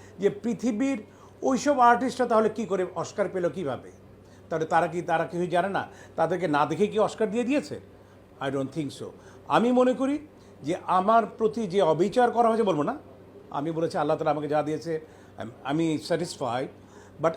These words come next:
আমি মনে করি পরবর্তীতে যারা ছবি করতে আসবে বা ছবির জন্য ন্যাশনাল অ্যাওয়ার্ড যখন হবে, তারা এক ধরনের যে চিন্তাভাবনা নিয়ে ন্যাশনাল অ্যাওয়ার্ড করার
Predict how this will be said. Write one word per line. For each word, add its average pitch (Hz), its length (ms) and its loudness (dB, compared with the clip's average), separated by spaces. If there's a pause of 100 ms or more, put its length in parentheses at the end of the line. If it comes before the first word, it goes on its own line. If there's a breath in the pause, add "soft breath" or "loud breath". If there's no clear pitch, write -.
আমি 220 220 4
মনে 254 200 2
করি 240 220 0 (100)
পরবর্তীতে 214 960 2
যারা 180 300 2
ছবি 214 260 -4
করতে 175 260 -2
আসবে 139 420 0 (400 loud breath)
বা 139 140 0
ছবির 156 280 -6
জন্য 170 140 0
ন্যাশনাল 147 260 -2
অ্যাওয়ার্ড 165 380 4
যখন 202 180 0
হবে, 139 360 -2 (440 loud breath)
তারা 175 280 8
এক 180 160 0
ধরনের 208 300 0
যে 208 100 -2
চিন্তাভাবনা 202 720 0
নিয়ে 240 180 2
ন্যাশনাল 208 320 -2
অ্যাওয়ার্ড 196 300 2
করার 190 240 0